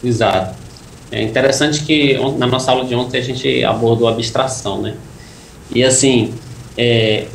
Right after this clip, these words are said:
uma coisa, no que vocês estavam conversando aqui, eu tava observando, é, me veio essa, essa lembrança, né, de que o jovem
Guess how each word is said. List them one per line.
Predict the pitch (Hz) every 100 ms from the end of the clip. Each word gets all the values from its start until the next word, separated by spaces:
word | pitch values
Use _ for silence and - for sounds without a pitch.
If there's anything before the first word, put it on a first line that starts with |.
| -
uma | 135
coisa, | 139 151 160 147 123 104 - - -
no | 120 131
que | - -
vocês | 180 165 160 143
estavam | 127 120
conversando | 117 110 104 - 104 101 104
aqui, | - 175 170 - - - -
eu | 117
tava | 107 104
observando, | 101 104 101 120 147 123 - - - - - -
é, | 104 107 107 101 104 107 - - - - - - - - -
me | 120 131
veio | 127 131 151 156 139
essa, | - - 120 113 101 101 - - - - - - - -
essa | -
lembrança, | 127 139 117 110 107 104
né, | 113
de | 113
que | - 135 135 135
o | 131
jovem | 120 139 156 156 123